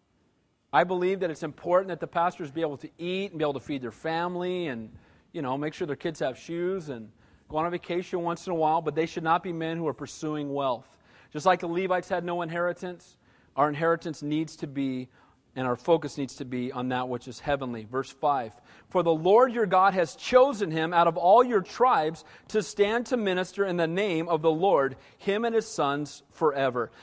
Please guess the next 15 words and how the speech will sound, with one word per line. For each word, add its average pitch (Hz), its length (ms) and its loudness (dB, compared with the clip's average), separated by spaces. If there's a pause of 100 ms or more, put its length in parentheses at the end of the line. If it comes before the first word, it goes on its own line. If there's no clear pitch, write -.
(120)
Now 180 120 6
the 180 100 6
Levites 220 580 4
were 196 140 4
chosen 165 840 4 (600)
to 180 80 0
have 214 160 10
this 220 160 4
position 175 720 0
because 170 880 2 (600)
why? 135 640 -4 (960)
What 196 260 -2
did 262 180 -4
they 226 240 8
do 156 640 2